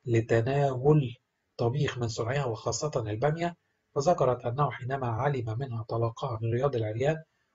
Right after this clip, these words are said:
أقفل الخط في وجهها وسرع بالذهاب إليه كالمجنون وقلب المكتب عليه وعنفه بشدة على قرار انفصاله عنها. ده الفنان القدير أحمد زكي.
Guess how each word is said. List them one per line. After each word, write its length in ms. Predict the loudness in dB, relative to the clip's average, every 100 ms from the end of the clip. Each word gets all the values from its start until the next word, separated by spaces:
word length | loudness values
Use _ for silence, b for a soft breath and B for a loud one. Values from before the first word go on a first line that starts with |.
| 6
أقفل 480 | 6 6 -6 -2 -2
الخط 380 | -2 -4 -4
في 180 | -8 -2
وجهها 420 | 2 2 -2 -10 -14 _ _ -6
وسرع 480 | -4 0 2 2 0
بالذهاب 420 | -4 -2 -4 0
إليه 260 | 0 0
كالمجنون 680 | 0 -2 0 -2 0 0 -2 -6 _ _ -2
وقلب 380 | 4 8 8 4
المكتب 460 | 2 0 0 0
عليه 420 | 2 4 2 0 -6 _
وعنفه 580 | 4 4 4 2 0 0
بشدة 460 | 0 0 0 -2 2
على 180 | 2
قرار 680 | 0 0 -2 0 2 0 0 -10 _ _ 0
انفصاله 1040 | 2 0 -4 -4 -2 0 0 0 0 -4 -8 _ _ -8
عنها. 360 | -4 -4 -6 _ _ _ _ _ _ _ _ _ _ -6
ده 140 | -2
الفنان 460 | -2 -2 -6 -2 -2
القدير 540 | -2 -6 -6 -2 -2 -4
أحمد 460 | -8 -8 -8 -8 -8 -16 -20 _ _ _ -10
زكي. 320 | -6 -6 -8